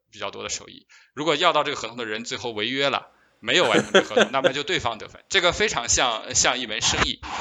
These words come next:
就是桥牌，但是他要学，学习的东西，因为它有比较复杂的积分规则，然后叫牌本身也有一个比较复杂的体系，所以这个游戏现在年轻人是不愿意玩的，年轻人都去玩更加这个劲爆的这个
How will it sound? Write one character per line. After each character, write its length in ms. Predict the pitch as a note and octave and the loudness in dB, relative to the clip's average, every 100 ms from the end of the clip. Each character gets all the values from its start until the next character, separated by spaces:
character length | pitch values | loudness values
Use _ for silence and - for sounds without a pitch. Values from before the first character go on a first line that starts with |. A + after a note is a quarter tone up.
| - - | -4 0
就 60 | C#3+ | 0
是 60 | |
桥 200 | C#3 C3 | 2 0
牌， 240 | A#2+ A2+ B2+ | 2 0 0
但 140 | F#3+ | 0
是 60 | F3 | 0
他 200 | F3+ F3+ | 0 0
要 140 | E3 | 0
学， 260 | C3+ B2 C3+ | -4 -4 -6
学 240 | B2 C#3 | -6 -6
习 120 | C3+ | -4
的 100 | C#3 | -6
东 120 | C#3+ C#3+ | -8 -12
西， 100 | C3 | -12
因 40 | |
为 60 | C3 | -6
它 120 | D3 | -6
有 60 | |
比 80 | B2+ | -4
较 100 | G2+ | -6
复 220 | - - | -6 -4
杂 140 | G2+ G2+ | 0 0
的 60 | G#2 | -2
积 180 | - | -6
分 220 | A2 A2 A2 | -8 -8 -6
规 180 | A#2+ | -6
则， 260 | A2+ - - - _ - | -6 -10 -20 -20 _ -4
然 120 | G#2+ | -4
后 60 | |
叫 180 | A2 C3+ | 2 2
牌 200 | G#2+ A2 | 2 0
本 180 | G#2 G2 | -2 -6
身 200 | - G#2 | -6 -4
也 60 | G2+ | -4
有 140 | G2+ | -4
一 60 | G2+ | -6
个 60 | |
比 120 | G2+ | -6
较 100 | G2+ | -8
复 160 | G#2 A2+ | -8 -2
杂 100 | G2+ | -2
的 80 | G#2 | -2
体 160 | - | -4
系， 140 | - A2 | -8 -6
所 140 | B2 | -4
以 20 | |
这 100 | B2 | -2
个 80 | D3 | 0
游 140 | A2+ A2+ | 0 2
戏 300 | B2+ A2+ - - - - | 0 0 -4 -14 -10 0
现 160 | F3 | 4
在 100 | C#3+ | 4
年 160 | G#2+ A#2+ | 2 0
轻 180 | - C#3 | 0 -2
人 140 | G#2 | -4
是 120 | G2 | -4
不 120 | - G2 | -8 -2
愿 160 | F#2+ | -2
意 40 | - | -2
玩 180 | E2+ | -10
的， 80 | G2+ | -6
年 160 | G#2 B2 | -4 0
轻 160 | C#3 | 0
人 100 | A#2+ | 0
都 80 | A#2+ | -2
去 140 | A#2 A#2 | -4 -2
玩 240 | F#2+ G#2 | -4 -4
更 200 | - A2 | -10 -4
加 360 | A2+ G#2+ G#2+ - - - - - | 2 2 2 -2 -20 -20 -20 -10
这 100 | A#2 | -6
个 80 | A2 | -2
劲 300 | - E3 A#2+ | 0 0 4
爆 220 | A2+ G#2+ | 6 6
的 180 | G2 G2 | 2 -2
这 200 | G#2+ G2 | -6 -6
个 360 | G2 F#2+ F#2+ | -6 -4 -6